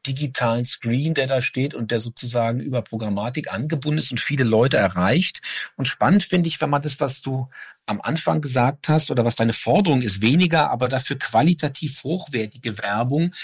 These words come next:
nochmal durchdenkt und sagt, es ist ja eigentlich so ein Pass in Richtung Außenwerbung, weil du mit wenig Werbemitteleinsatz hohe Reichweite in relevanten Zielgruppen erzeugen kannst.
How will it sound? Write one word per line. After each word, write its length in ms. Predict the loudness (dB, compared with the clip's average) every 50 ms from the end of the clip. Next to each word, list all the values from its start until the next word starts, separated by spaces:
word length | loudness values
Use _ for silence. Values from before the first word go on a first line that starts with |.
| -12 -12 -14 -18 _ _
nochmal 320 | -8 -6 -4 -4 -4 -2
durchdenkt 400 | -2 -4 -4 -4 -4 -2 -2 -2
und 100 | -2 -2
sagt, 300 | -2 -2 -2 -4 -6 -8
es 100 | -10 -10
ist 120 | -8 -6 -6
ja 140 | -6 -6
eigentlich 440 | -4 -4 -4 -4 -4 -4 -4 -6 -6
so 100 | -6 -6
ein 100 | -8 -6
Pass 300 | -6 -4 -2 -2 -2 -2
in 140 | -2 -2 -2
Richtung 340 | -2 -4 -4 -4 -4 -4 -2
Außenwerbung, 840 | -2 0 0 2 2 2 2 2 4 4 4 4 4 2 2 2 4
weil 140 | 2 2 2
du 80 | 2
mit 180 | 0 -2 0 0
wenig 280 | 2 2 2 0 0 -2
Werbemitteleinsatz 1000 | -2 -2 0 2 2 0 0 0 0 0 0 0 0 2 2 0 2 0 -2 -4
hohe 160 | -2 -4 -2
Reichweite 640 | 0 2 2 2 0 0 0 -2 -2 0 -2 -6 -8 -8 -14 -20 -20 -20 -20 _ _ _
in 100 | -6 -4
relevanten 540 | -2 0 0 0 0 0 0 -2 -2 -4 -6
Zielgruppen 500 | -4 -2 0 0 0 0 -4 -4 -4 -8
erzeugen 480 | -6 -4 -4 -4 -4 -6 -6 -6 -6 -8
kannst. 420 | -8 -10 -10 -10 -10 -12 -12 -14